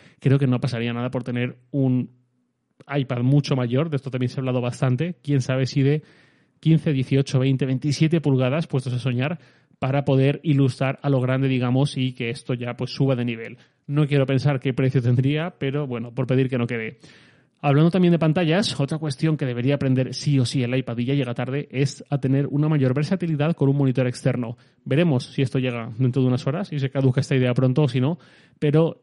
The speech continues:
eh, lo de conectar un monitor externo al iPad y ver las bandas negras laterales y ver simplemente un modo espejo sin mucho más, depende de la aplicación de terceros, pero en la gran mayoría vemos un modo espejo sin más,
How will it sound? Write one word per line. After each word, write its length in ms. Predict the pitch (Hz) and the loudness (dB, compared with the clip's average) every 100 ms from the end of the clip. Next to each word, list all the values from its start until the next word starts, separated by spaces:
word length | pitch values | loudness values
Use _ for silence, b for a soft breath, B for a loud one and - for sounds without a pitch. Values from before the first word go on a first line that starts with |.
| - | -12
eh, 180 | 123 120 | -8 -6
lo 220 | 120 120 | -4 -4
de 140 | 120 | -4
conectar 580 | 120 120 123 120 143 147 | -4 -2 -2 -2 -2 -2
un 160 | 127 147 | 0 2
monitor 340 | 143 135 131 | 2 2 -2
externo 580 | 127 - 143 127 120 117 | -4 -2 -2 0 0 -2
al 140 | 127 135 | -2 -2
iPad 240 | 127 113 | -4 -8
y 140 | - 123 | -4 -2
ver 160 | 131 | 0
las 120 | 131 123 | 0 0
bandas 300 | 127 127 135 | 0 0 0
negras 240 | 127 123 | 0 -2
laterales 560 | 123 127 147 120 120 - | -4 -4 -4 -6 -6 -4
y 120 | 135 | 0
ver 240 | 135 131 - _ | 0 -2 -12 _
simplemente 540 | - 147 131 135 131 127 | -4 -2 0 0 0 0
un 40 | |
modo 160 | 131 127 | 0 -2
espejo 380 | - 135 - | -4 -6 -6
sin 160 | 117 120 | -6 -4
mucho 320 | 123 139 135 | -2 0 -2
más, 400 | 120 165 - - _ - | -2 -4 -6 -16 _ -8
depende 240 | 127 131 | -2 0
de 80 | 131 | 0
la 20 | |
aplicación 300 | 131 127 131 | -4 -2 0
de 40 | |
terceros, 380 | 123 - 143 123 | 0 -2 -4 -2
pero 260 | 123 120 135 b b - | -4 -4 -6 b b -6
en 100 | 127 | -4
la 80 | |
gran 180 | 123 131 | 0 0
mayoría 380 | 135 127 127 127 | 0 0 0 -2
vemos 240 | 123 127 | -2 -2
un 80 | 135 | -2
modo 140 | 127 117 | -2 -2
espejo 260 | 135 135 | -2 -4
sin 160 | 120 120 | -2 -2
más, 280 | 135 170 | -2 -4